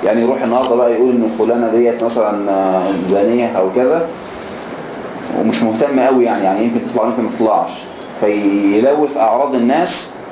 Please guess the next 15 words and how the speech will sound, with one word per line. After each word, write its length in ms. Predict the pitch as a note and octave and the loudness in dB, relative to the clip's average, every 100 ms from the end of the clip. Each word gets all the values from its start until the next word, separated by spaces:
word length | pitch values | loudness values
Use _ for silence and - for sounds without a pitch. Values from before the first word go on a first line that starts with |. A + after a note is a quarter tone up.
| - - - - - | -16 -16 -14 -6 0
ويطلع 320 | B2 C3 B2 | 0 2 2
بعد 180 | A#2+ A#2 | 2 2
كده 180 | C#3+ C3+ | 2 2
بقى 160 | B2+ | 2
ينص 200 | C3+ C3+ | 0 -2
الكلام 240 | A#2 B2+ B2+ | -2 0 2
هو 120 | B2 | 2
بيقوله 220 | B2 B2 | 2 2
ده 100 | B2 | 2
باطل، 360 | A2+ A#2 A2+ G2+ | 2 0 -2 -4
ما 80 | F#2+ | -4
فيهوش، 260 | G2+ A2+ | 0 0
ما 140 | G2 F#2 | 0 0
عليهوش 280 | G2 A#2+ A2 | 0 0 0
أدلة. 440 | G#2 G2+ F2+ E2 | 2 2 2 -2